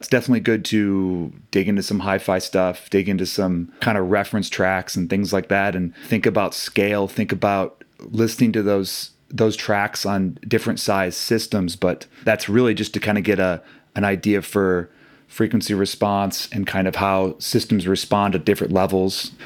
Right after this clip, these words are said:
But I, I think these days, I just, I, especially in the touring domain, is to really think about using content that's relevant to the, to the production.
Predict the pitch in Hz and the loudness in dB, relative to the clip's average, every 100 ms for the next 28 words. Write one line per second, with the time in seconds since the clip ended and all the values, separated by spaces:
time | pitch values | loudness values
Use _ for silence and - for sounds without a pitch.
0 | - 117 104 - 123 117 113 143 - 127 | 0 2 2 2 2 0 2 2 4 2
1 | 117 120 110 104 104 110 - - 104 - | 4 4 4 2 0 0 -4 -2 0 0
2 | - - 135 - 135 - 104 - 123 120 | -4 2 2 4 2 4 0 4 4 4
3 | 107 98 98 95 90 - 95 90 - - | 2 2 2 2 0 2 2 2 -6 -16
4 | - - 110 135 151 120 - 110 - 107 | -18 -4 4 6 6 2 0 0 2 2
5 | 104 104 - _ - 123 139 127 104 - | 2 -2 -6 _ 2 4 6 2 2 0
6 | 117 123 123 107 107 95 107 107 98 98 | 2 2 0 0 -2 2 2 2 0 -2
7 | 104 90 76 - 104 - 87 85 - - | -2 -2 -2 -2 -4 -2 -2 -2 -4 -12
8 | 104 | -18